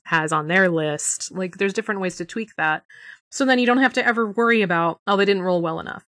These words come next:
You just gotta worry about if they're coming into a scene and you feel like this is gonna be, this is gonna be one of those where they wanna look around and know more, keep those questions in mind. Just always remember those questions on your list and be prepared for giving out weird answers from time to time. <laughs>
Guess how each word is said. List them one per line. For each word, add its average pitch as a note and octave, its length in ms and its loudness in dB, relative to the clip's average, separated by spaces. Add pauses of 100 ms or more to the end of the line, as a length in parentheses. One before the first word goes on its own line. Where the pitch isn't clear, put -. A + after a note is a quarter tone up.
(340)
You G3+ 100 -2
just A3 140 0
gotta G3+ 180 2
worry G3 260 2
about E3+ 400 2 (180)
if A3 180 -2
they're F#3+ 140 2
coming G3 240 0
into F#3 240 2
a E3 40 0
scene G3+ 360 2
and E3+ 120 0
you E3 100 0
feel F#3 340 0
like D#3 220 0
this D#3+ 140 -2
is D#3 120 -4
gonna D#3 180 -6
be, D#3+ 400 -6 (140)
this F3+ 120 -8
is - 40 -10
gonna F3 100 -2
be D#3+ 100 -2
one E3 80 -2
of D#3+ 60 -2
those D#3 180 -2
where D#3+ 120 -2
they D#3 80 -2
wanna D#3+ 220 -2
look E3+ 320 -2 (120)
around F3 480 -2
and D#3+ 80 -4
know D#3+ 140 -6
more, F3 440 2 (560)
keep - 160 -6
those A3+ 140 0
questions B3+ 320 0
in D#3 80 -6
mind. G#2+ 320 -10 (340)
Just - 240 -8 (140)
always D#3 340 0
remember A3 240 -2
those A3 160 -6
questions G3 320 -4
on E3 100 -6
your F#3 120 -8
list A#3+ 380 -4
and E3 240 -6 (240)
be F3 100 -14
prepared F#3 440 -2
for G3+ 180 0
giving G3+ 340 0
out G#3+ 160 2
weird C4+ 240 2
answers D4+ 380 -2
from G#3+ 120 -4
time G#3+ 200 -6
to - 80 -14
time. - 680 -4
<laughs> D4+ 720 2